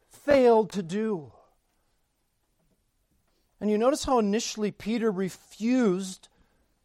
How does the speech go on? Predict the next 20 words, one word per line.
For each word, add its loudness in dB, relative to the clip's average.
to -18
humble -8
himself. -20
He -14
didn't 0
want 2
Jesus -2
to 2
wash 6
his -6
feet. -2
He 2
didn't 2
want 2
Jesus' -2
cleansing, -4
but -8
we -8
see -10
Jesus -10